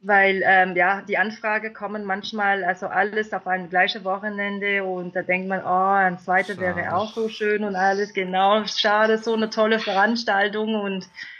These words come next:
Speaker 1: und, aber in fünf Jahren, wer weiß, wie sich die Streetfood-Szene entwickelt, ähm, diese ganze Branche, weil wir stehen ja noch mittendrin. Und,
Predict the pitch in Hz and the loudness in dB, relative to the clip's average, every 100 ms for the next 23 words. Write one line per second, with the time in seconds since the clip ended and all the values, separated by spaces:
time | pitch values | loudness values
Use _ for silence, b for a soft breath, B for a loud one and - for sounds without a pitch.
0 | B B B B - 196 196 196 202 202 | B B B B -4 0 2 4 2 0
1 | 190 - 214 214 190 165 - _ _ 202 | -4 -2 0 2 2 2 -2 _ _ -14
2 | 196 202 196 180 170 180 180 180 180 175 | -10 -8 -6 0 0 0 -2 -4 0 0
3 | 196 196 - 196 190 190 185 185 - 190 | -2 -6 -20 -14 -12 -10 -10 -12 -12 -10
4 | 185 180 - 254 247 262 254 - 233 226 | -8 -10 -10 -10 -8 -12 -10 -2 -2 0
5 | 220 214 220 220 226 240 226 - - 202 | 0 2 0 0 -2 -4 -4 -6 0 4
6 | 196 190 190 190 185 180 185 185 185 185 | 4 2 -4 -4 -6 -8 -6 0 0 0
7 | 185 147 165 202 233 226 226 233 214 175 | -2 -2 2 4 2 2 0 0 0 -2
8 | 175 185 180 - - - 208 208 196 185 | 0 -4 -6 -14 -12 0 0 2 2 2
9 | 180 180 185 175 190 277 359 _ B B | 0 -4 -6 -4 -2 -2 -4 _ B B
10 | B B B B _ _ _ 196 202 202 | B B B B _ _ _ 0 4 4
11 | 208 208 208 208 202 202 185 | 4 2 2 0 -2 -2 -4